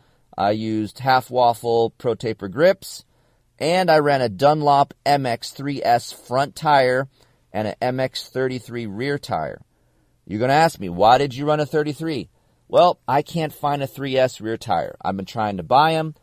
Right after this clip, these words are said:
can't find 'em. But you know what I did? I bought four M X three S front tires from Rocky Mountain A T V M C, which they do still have, because I like that front end feeling of a M X three S. Not a huge fan of the Dunlop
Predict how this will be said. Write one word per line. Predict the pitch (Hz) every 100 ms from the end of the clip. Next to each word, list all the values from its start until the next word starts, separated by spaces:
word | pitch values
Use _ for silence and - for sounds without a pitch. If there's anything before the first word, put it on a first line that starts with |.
| _ _
can't | 147 160
find | 165 180 175
'em. | 156 151 _ _ _ _ _ _
But | -
you | 101
know | 120
what | 131
I | 123
did? | 131 165
I | 113 120
bought | 127 127
four | - - 143 156 - -
M | 139 143
X | 139 -
three | 117 139 135
S | 127 127
front | - - 175 214
tires | 135 98 92 127 151
from | - 113
Rocky | 113 110 107
Mountain | 107 101 98
A |
T | 101 101
V | 95 95
M | 95
C, | - 160 180 - _
which | - -
they | 208 202
do | 151
still | 165 165 151
have, | 170 151 117 - _ _ _ _ -
because | - 123 120
I | 120
like | 113 117 135
that | 113 98 120 -
front | - 120 120
end | 113
feeling | - 110 110 110
of | - 95
a | 92 -
M | 101
X | 98 - -
three | 98 95
S. | 113 95 - - _ _ _ _ _ _ _ _ _
Not | 92 147
a | 151
huge | 147 196 -
fan | 175 170 160
of | 139
the |
Dunlop | 120 147 147 147 143